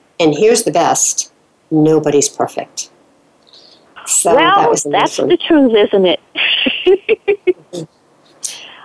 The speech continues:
Speaker 2: Um,
Speaker 1: one out. T-, pick one out about laughter.
Speaker 2: I think that the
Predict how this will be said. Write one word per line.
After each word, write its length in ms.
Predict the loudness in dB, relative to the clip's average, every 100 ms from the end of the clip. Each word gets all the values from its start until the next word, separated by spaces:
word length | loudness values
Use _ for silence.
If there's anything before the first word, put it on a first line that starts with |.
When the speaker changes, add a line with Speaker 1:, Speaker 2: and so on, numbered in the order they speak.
| -2 2
Speaker 2:
Um, 160 | 4
Speaker 1:
one 160 | 4 4
out. 460 | 4 2 0 0 -4
T-, 220 | -2 -2
pick 220 | -2 0
one 160 | 2 4
out 220 | 4 2
about 440 | 0 -2 -2 -4
laughter. 540 | -4 -6 -8 -12 -10 -10 _ _ _ _ _ _ _ _ _ _ _ _ _ -2
Speaker 2:
I 80 | -2
think 360 | 0 -2 -2 -4
that 280 | 0 2 2 -4 _ _ _ _ _ _
the 440 | -4 0 2 2